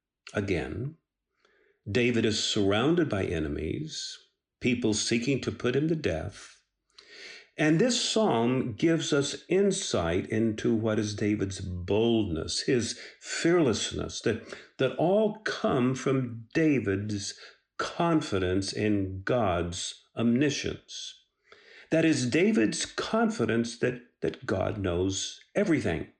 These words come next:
But, but not just that God knows everything, but that God knows everything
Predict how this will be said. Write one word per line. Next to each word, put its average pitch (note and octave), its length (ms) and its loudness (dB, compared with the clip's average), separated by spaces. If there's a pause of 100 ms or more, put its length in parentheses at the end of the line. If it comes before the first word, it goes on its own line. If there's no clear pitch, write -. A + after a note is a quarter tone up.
(720)
But, F3+ 140 4
but G3+ 100 4
not C#4 240 4
just A#3+ 200 0
that G#3+ 140 2
God F3 280 2
knows D3 340 4
everything, B2 500 2
but C#3+ 160 -2
that C3 160 -2
God B2 300 0
knows A#2 180 0
everything G#2 580 0